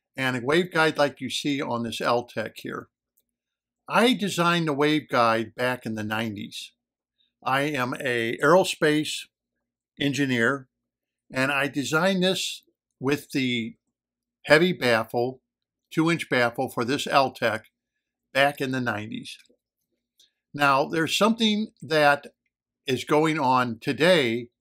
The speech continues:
which you will see a lot of manufacturers making waveguides and putting them on their speakers. I-, if you look here, this is a speaker by Raz, and it's an American-made speaker.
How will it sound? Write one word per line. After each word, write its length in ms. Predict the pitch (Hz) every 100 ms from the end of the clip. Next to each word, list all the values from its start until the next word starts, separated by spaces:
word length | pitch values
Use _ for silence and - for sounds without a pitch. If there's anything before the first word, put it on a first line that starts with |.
| _ _
which 260 | 123 117 165
you 80 |
will 160 | 170 180
see 420 | - - 147 147
a 140 | 123 113
lot 300 | 120 147 185
of 100 | 151
manufacturers 1120 | 151 156 165 - 131 117 - 120 113 120 - _ _ _ _ _ _ _ _
making 680 | 127 143 160 - 117 127 127 _ _ _ _ _ _ _ _ _ _ _ _
waveguides 800 | 120 135 147 - 123 107 110 113 -
and 160 | 123
putting 220 | - 151 131
them 160 | 135
on 140 | 113 107
their 120 | 120
speakers. 580 | - 190 185 131 - - - - - _ _ _ _ _ _ _ _ _ _ -
I-, 140 | - - 190
if 200 | 160 139
you 100 | 170
look 280 | 175 240 240
here, 480 | 208 196 123 127 - -
this 180 | 165 -
is 120 | 165
a 80 | 185
speaker 420 | - 156 147 160
by 220 | 135 127
Raz, 640 | 113 123 123 107 107 117 139 123 _ _ _ _ _ _
and 220 | 131 127
it's 160 | 120 -
an 60 | 131
American-made 580 | 131 175 202 185 165
speaker. 600 | - - 127 120 110 120